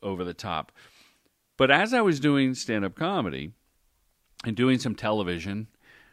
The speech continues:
I got plucked to host a game show on M T V. Short-lived, but, you know, it was a great gig. And while I was doing that game show, I s-,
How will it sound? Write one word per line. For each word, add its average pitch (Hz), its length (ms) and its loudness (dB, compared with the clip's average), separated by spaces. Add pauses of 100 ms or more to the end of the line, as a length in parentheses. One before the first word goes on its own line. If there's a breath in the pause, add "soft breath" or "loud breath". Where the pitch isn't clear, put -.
(220 soft breath)
I 98 140 -4
got 107 240 -2
plucked - 380 -4
to 98 260 -4
host 110 440 -2
a 95 60 -2
game 107 420 0
show - 380 -8 (760)
on 90 160 -6
M 98 160 -4
T 107 180 -8
V. 92 340 -6 (300 soft breath)
Short-lived, 110 800 2
but, 110 240 0
you 165 120 0
know, 123 100 2
it 117 40 0
was 120 120 -2
a 104 60 -4
great 120 320 -2
gig. 95 400 -6 (800 soft breath)
And 120 220 2
while 127 460 4
I 165 100 2
was 143 240 0
doing 131 340 2
that 107 240 -4
game 180 260 0
show, 78 500 -8 (920 soft breath)
I 113 100 4
s-, - 280 -4